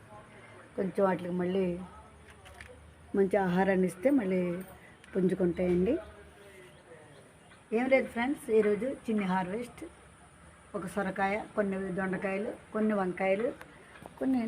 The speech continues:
నాలుగు ఐదు ములక్కాళ్ళు ఉంటాయి. కావలసిన కొన్ని చెర్రీ టమాటాలు అలాంటివి కోసుకొని వెళ్ళటానికి. అవి ఎలాగా కోస్తున్నాను కదా అని మీకు హార్వెస్ట్ చూపిస్తున్నానండి. ఇదిగోండి ములక్కాళ్ళు,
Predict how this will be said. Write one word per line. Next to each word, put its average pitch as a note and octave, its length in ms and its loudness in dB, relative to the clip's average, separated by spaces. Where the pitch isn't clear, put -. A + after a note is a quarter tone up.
నాలుగు A3 320 4
ఐదు G3 160 6
ములక్కాళ్ళు G3 500 4
ఉంటాయి. F#3+ 260 4
కావలసిన A#3+ 540 -2
కొన్ని D4 200 4
చెర్రీ A3+ 260 6
టమాటాలు F#3 460 2
అలాంటివి G#3 380 2
కోసుకొని G#3 460 -2
వెళ్ళటానికి. G3+ 500 -2
అవి C4 180 4
ఎలాగా B3+ 260 6
కోస్తున్నాను B3 520 0
కదా A3+ 180 2
అని C#4 100 -2
మీకు A3+ 260 2
హార్వెస్ట్ G3 400 -4
చూపిస్తున్నానండి. F#3 760 -4
ఇదిగోండి A3 380 -4
ములక్కాళ్ళు, F#3 500 -8